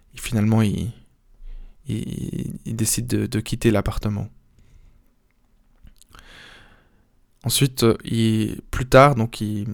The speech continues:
on le retrouve dans une agence immobilière qu'il a repris d'un ami, parce qu'il a besoin de thunes. En fait, il est, euh, je crois qu'il est doctorant, ou en tout cas, il est engagé, euh,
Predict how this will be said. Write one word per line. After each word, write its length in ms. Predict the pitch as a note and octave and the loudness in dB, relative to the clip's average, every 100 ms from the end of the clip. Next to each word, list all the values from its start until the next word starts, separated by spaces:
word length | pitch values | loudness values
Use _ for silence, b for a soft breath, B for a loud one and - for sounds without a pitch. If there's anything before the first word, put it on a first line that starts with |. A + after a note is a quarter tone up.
| - | -2
on 80 | A2 | 0
le 80 | A2 | 4
retrouve 440 | B2 B2+ C#3 C3 | 4 4 2 2
dans 140 | B2 | 0
une 180 | G#2+ A2 | 0 2
agence 300 | A2+ B2+ B2+ | 4 4 2
immobilière 520 | A#2+ A2 G#2+ G#2 B2+ | 2 2 2 2 0
qu'il 160 | - G#2 | 0 -4
a 60 | G2+ | 0
repris 380 | A2 - B2+ | 0 0 0
d'un 140 | G#2+ G2+ | 0 -2
ami, 360 | G2+ A#2 E3+ - - _ _ - b b b b | 0 0 -2 -6 -20 _ _ -20 b b b b
parce 160 | - - | -12 -8
qu'il 140 | G2+ | -6
a 60 | G2 | -4
besoin 160 | A2+ | -2
de 80 | G#2+ | -4
thunes. 320 | - A#2+ B2+ | -2 0 0
En 60 | A2+ | 0
fait, 260 | - A#2+ F#2+ | -2 -2 -2
il 120 | F#2+ | -4
est, 140 | A2 | -4
euh, 220 | A2+ F2+ - - _ _ - | -6 -8 -10 -14 _ _ -12
je 80 | - | -8
crois 120 | B2 | -6
qu'il 180 | - G#2+ | -4 -2
est 60 | |
doctorant, 680 | G2+ A2+ - A#2+ B2+ C#3 C3 | -2 -6 -4 -2 0 0 -2
ou 60 | A#2 | -2
en 60 | G#2 | -6
tout 120 | - | -6
cas, 140 | A#2 | -4
il 140 | G#2+ G#2 | -4 -4
est 60 | |
engagé, 460 | - G#2+ A2 A#2 A2 | -6 -4 -2 -2 -2
euh, 160 | A2 | -4